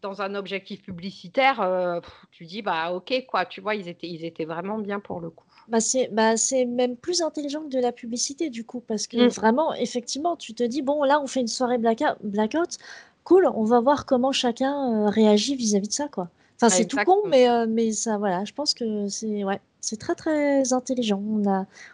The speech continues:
Speaker 2: on n'a pas ça en France avec les
Speaker 1: <laughs>
Speaker 2: séries. <laughs>
Speaker 1: Et toi, t'as aimé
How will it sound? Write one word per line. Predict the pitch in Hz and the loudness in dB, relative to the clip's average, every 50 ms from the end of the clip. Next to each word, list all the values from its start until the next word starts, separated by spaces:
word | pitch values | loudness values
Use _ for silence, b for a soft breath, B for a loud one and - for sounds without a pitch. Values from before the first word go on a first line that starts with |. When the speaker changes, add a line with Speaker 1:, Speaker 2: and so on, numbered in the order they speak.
| B | B
Speaker 2:
on | - 233 | 2 2
n'a | 277 - | 2 4
pas | - 440 | 4 2
ça | - - 302 277 | 4 6 4 4
en | |
France | 247 - - 269 277 - - | 4 4 4 2 4 6 6
avec | 359 269 269 269 | 6 6 4 4
les | 262 285 | 4 0
Speaker 1:
<laughs> | - - 480 - 269 277 262 | 2 6 6 6 6 6 4
Speaker 2:
séries. | - - | 2 2
<laughs> | 311 277 - - 311 - 277 - - 208 233 262 | 0 0 0 -2 0 0 0 0 0 0 2 6
Speaker 1:
Et | 277 269 | 4 4
toi, | 269 349 330 381 - | 6 8 6 6 8
t'as | - 359 302 | 8 6 6
aimé | 302 294 311 | 6 0 2